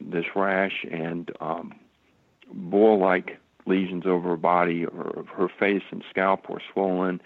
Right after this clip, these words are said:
and her, um, the hair from her head was, was falling out. She lost, I think, over half of, half, half of the hair.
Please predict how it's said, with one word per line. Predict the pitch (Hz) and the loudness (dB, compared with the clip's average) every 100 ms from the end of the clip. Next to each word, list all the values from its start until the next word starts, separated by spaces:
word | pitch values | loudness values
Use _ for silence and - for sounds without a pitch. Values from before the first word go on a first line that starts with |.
| - - - - | -16 -20 -12 -4
and | 87 85 - | -2 -2 -4
her, | - 90 85 | 2 2 2
um, | 85 85 90 - | -2 -4 -6 -2
the | 95 | 4
hair | 110 | 4
from | 110 101 | 2 0
her | 92 | 0
head | 117 127 90 | 0 0 -2
was, | 82 - - | -8 -12 -12
was | 87 - | -10 -6
falling | 90 87 85 | -2 -2 -2
out. | 73 - | -4 -2
She | 104 | 2
lost, | 101 98 - - - - - | 4 2 0 -10 -20 -20 -8
I | - | -4
think, | 95 | 0
over | 92 90 85 | 2 2 0
half | 95 95 - | 2 2 0
of, | 85 - _ - | -8 -12 _ -6
half, | 90 82 - - | -4 -4 -8 -6
half | 90 - | -6 -6
of | |
the | - | -8
hair. | 82 87 87 | -4 -4 -6